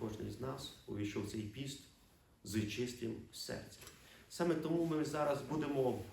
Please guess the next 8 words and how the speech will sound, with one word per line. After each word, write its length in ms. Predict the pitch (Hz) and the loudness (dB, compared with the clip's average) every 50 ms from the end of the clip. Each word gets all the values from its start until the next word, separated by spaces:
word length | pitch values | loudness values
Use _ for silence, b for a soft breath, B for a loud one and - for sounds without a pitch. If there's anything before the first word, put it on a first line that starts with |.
| - - - - - - - - - - - - - - - - - B B B B B B B B - - - - - - - - - - - - - - - - - - - - | -16 -18 -20 -20 -20 -20 -20 -20 -20 -20 -20 -20 -20 -20 -20 -20 -20 B B B B B B B B -20 -20 -20 -20 -20 -20 -20 -20 -20 -20 -20 -20 -18 -18 -18 -16 -16 -18 -10 -2
короткий 760 | - 139 143 156 156 156 - - 135 127 117 113 101 - - - - - - - - - - - - - | 2 4 6 6 6 4 4 2 2 2 2 2 2 0 -4 -8 -14 -20 -20 -20 -20 -20 -20 -20 -20 -10
чин 480 | - - - 156 160 160 156 156 156 - - - - - - | -8 -2 2 4 4 4 4 4 2 0 -6 -12 -18 -14 -6
прощення. 580 | - 135 151 139 - - - - - - - - - - - - - - B B B B B B B B - - | -2 0 2 2 2 2 0 -4 -8 -8 -10 -10 -10 -12 -16 -16 -14 -12 B B B B B B B B -10 0
Буде 380 | 107 151 165 156 156 156 143 | 4 6 6 8 8 6 6
читатися 920 | 127 - - - - 151 143 139 135 131 127 - - 127 123 113 107 98 95 95 - - - - - - - - - - | 4 2 -2 -2 0 0 2 2 2 0 0 -2 0 0 2 2 0 0 -2 -6 -8 -12 -16 -20 -20 -20 -20 -20 -20 -6
молитви, 640 | - 113 127 131 147 160 160 160 - 156 151 147 135 - - - - - - - 117 | 0 4 4 6 8 8 6 6 4 0 -2 -2 -4 -6 -8 -12 -18 -20 -16 -12 -6
будуть 360 | 117 135 143 139 123 - - | -4 -2 0 0 0 0 -2
читатися 760 | 135 117 - 139 131 127 - 120 107 - - 117 117 113 107 | -4 -2 0 0 0 0 0 -2 -2 -2 -2 -2 -2 -2 -2